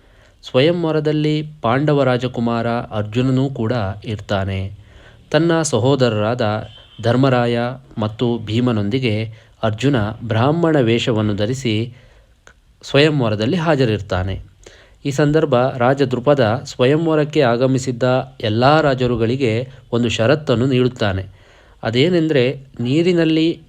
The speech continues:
ಮೀನಿನ ಪ್ರತಿಬಿಂಬವನ್ನು ಕಂಡು ಚಲಿಸುವ ಮೀನಿನ ಕಣ್ಣಿಗೆ ಬಾಣವನ್ನು ಹೊಡೆಯಬೇಕಾಗಿತ್ತು. ಇದು ಷರತ್ತಾಗಿತ್ತು.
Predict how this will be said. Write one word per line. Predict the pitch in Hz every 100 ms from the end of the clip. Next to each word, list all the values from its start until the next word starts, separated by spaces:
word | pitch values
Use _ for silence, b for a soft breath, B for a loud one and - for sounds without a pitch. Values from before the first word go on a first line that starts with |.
| - 131
ಮೀನಿನ | 123 156 165 156 156 151
ಪ್ರತಿಬಿಂಬವನ್ನು | 147 110 139 143 160 147 135 127
ಕಂಡು | 117 120 117 131 156 151 - - - -
ಚಲಿಸುವ | 135 160 151 165 156 160
ಮೀನಿನ | 135 131 139 135 143
ಕಣ್ಣಿಗೆ | 143 127 131 156 117 131
ಬಾಣವನ್ನು | 113 120 160 147 113 147
ಹೊಡೆಯಬೇಕಾಗಿತ್ತು. | 143 120 117 110 101 101 98 98 107 101 101 -
ಇದು | 120 196 135 143
ಷರತ್ತಾಗಿತ್ತು. | - 117 120 - 104 95 98 - 95 95